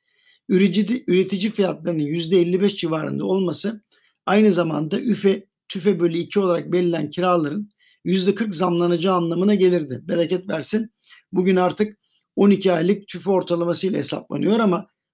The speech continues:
bu da taraflar arasında çetin müzakerenin olacağını bizlere göstermekte. Firmaların önemli bir kısmı şartlarını zorlayarak tüfe üzerinde ücret artışı da temin etmeye çalışıyor. İhracat gibi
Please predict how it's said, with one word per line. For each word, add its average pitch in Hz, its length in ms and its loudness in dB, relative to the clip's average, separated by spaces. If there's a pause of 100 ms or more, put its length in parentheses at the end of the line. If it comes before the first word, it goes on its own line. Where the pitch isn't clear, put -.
(120)
bu 220 120 2
da 208 120 4
taraflar 185 360 -2
arasında 175 380 -2
çetin 185 340 -2
müzakerenin 151 500 -4
olacağını 175 540 0
bizlere 170 300 -2
göstermekte. 147 720 -4 (500)
Firmaların 220 540 2
önemli 202 400 4
bir 175 120 -6
kısmı 165 420 -8 (300)
şartlarını 190 560 -2
zorlayarak 180 640 0 (260)
tüfe 214 280 -2
üzerinde 160 680 -2 (280)
ücret 196 360 0
artışı 185 400 -4
da 180 120 -6
temin 139 280 -6
etmeye 123 320 -10
çalışıyor. 131 540 -6 (540)
İhracat 208 640 2
gibi 175 300 -6